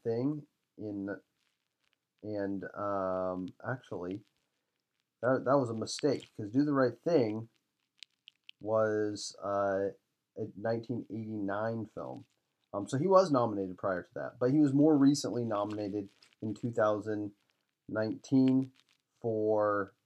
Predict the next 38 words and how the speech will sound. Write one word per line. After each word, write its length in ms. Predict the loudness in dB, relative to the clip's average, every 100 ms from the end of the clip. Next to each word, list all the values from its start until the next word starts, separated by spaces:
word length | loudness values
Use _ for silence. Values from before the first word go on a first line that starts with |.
| -6
uh, 180 | -2 -2
Black 360 | 0 -2 -2
Klansman, 640 | -4 -4 -2 -2 0 0 -2 _ _ _ _ -8
and 80 | -4
I 120 | -4
had 200 | -4 -6
just 220 | -8 -4
totally 300 | -2 -2 -4
forgotten 680 | -4 0 4 4 0 -4 -6
that 240 | -4 -6 -4
he 140 | -4
had 120 | -4 -4
been 160 | -4
nominated 680 | -2 -2 -4 -4 -6 -8 -12 -12
one 640 | -10 -6 -4 -4 -4 -6
previous 420 | -8 -8 -6 -8 -8
time 400 | -6 -4 -4 -6
in 100 | -8
nineteen 380 | -8 -8 -8 -8
eighty-nine, 640 | -8 -6 -4 -4 -4 -8 -12 _ _ _ 0
so 60 |
that 140 | 0 2
would 100 | 0
actually 300 | -2 -4 -8
be 100 | -8
the 80 | -8
first 260 | -10 -12 -14
one. 240 | -14 -14 -18 -20 -20 _ -16
Um, 100 | -8
so 80 | -6
that's 160 | -6 -4
my 160 | -4
fault. 380 | -2 -2 -2 -8 _ _ _ _ _
Uh, 360 | -4 0 0 -2 -2
but, 260 | -4 -2 -4
uh, 180 | -4 -6
six 560 | -6 -6 -6 -8 -8 _ _ _ _ _ -8
nominated 680 | -6 -4 -4 -6 -6 -8